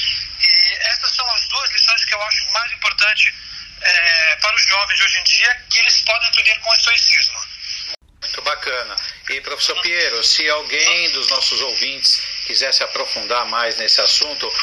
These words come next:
Speaker 2: qual é o tipo, qual é o livro que você recomenda pra essa pessoa se aprofundar nesse tema?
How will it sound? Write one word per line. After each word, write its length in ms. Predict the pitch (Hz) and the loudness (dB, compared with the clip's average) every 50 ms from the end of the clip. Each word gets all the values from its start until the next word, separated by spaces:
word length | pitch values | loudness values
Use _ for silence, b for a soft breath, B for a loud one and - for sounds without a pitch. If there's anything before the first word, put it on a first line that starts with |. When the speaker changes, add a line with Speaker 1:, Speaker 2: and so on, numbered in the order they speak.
| - - - | -4 -4 -2
Speaker 2:
qual 160 | - 175 185 | -2 -2 -2
é 20 | |
o 40 | 180 | 0
tipo, 440 | - - - - - 151 143 143 127 | 0 -2 -2 -2 -2 -4 -2 -4 -2
qual 160 | - 190 196 | -2 -2 -2
é 20 | 196 | -2
o 40 | - | -4
livro 240 | 147 156 147 135 | -4 -4 -4 -6
que 80 | - - | -6 -4
você 220 | 131 127 - 147 | 0 0 2 2
recomenda 760 | 123 127 123 - 127 117 113 117 127 131 131 127 127 123 120 117 | 2 0 -2 -2 -4 -4 -4 -4 -4 -4 -4 -2 -2 -2 -2 -2
pra 240 | - 120 120 113 | 0 0 2 2
essa 200 | 110 110 - - - | 2 2 2 0 0
pessoa 540 | - - 110 - - 123 117 117 113 110 - - - - - | 0 0 2 2 2 2 0 0 0 2 2 2 2 4 4
se 100 | - 117 | 2 2
aprofundar 640 | 113 - 120 - - - 110 104 107 110 110 110 | 2 0 -2 -2 0 0 0 2 2 2 2 2
nesse 260 | - - - - - - | 4 4 4 2 2 0
tema? 320 | - 107 101 - - - | -2 -2 0 0 2 2